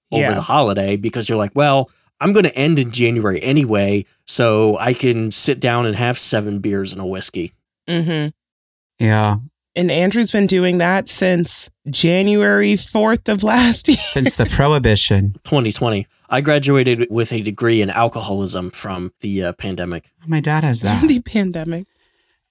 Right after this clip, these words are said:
Speaker 3: Um, he's
Speaker 2: Aw,
Speaker 3: st-, he,
Speaker 2: Panny you.
Speaker 3: he's still paying off his debt towards that. Um, I, I don't think I've ever made a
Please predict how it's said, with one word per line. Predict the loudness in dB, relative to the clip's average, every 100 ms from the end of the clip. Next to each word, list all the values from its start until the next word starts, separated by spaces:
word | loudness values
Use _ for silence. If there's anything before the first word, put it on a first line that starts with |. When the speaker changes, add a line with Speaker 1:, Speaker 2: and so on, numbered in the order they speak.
| -2
Speaker 3:
Um, | 0 2 2 2
he's | 2
Speaker 2:
Aw, | 0
Speaker 3:
st-, | 0 -4 -2
he, | 0
Speaker 2:
Panny | 2 4 4 4
you. | 4 2 2 0 2
Speaker 3:
he's | 0
still | 2 0
paying | 2 2
off | 2
his | 0
debt | -2 -4 -4
towards | -6 -4
that. | -4 -4 -6 _
Um, | -2 0 2 2 -2 -2
I, | -2 2 2 2 2 0 -2 _ _ _ _ _ _ _ _ _ _
I | -2
don't | -2
think | -2 -2
I've | 0
ever | 2
made | 4 4 4
a | 2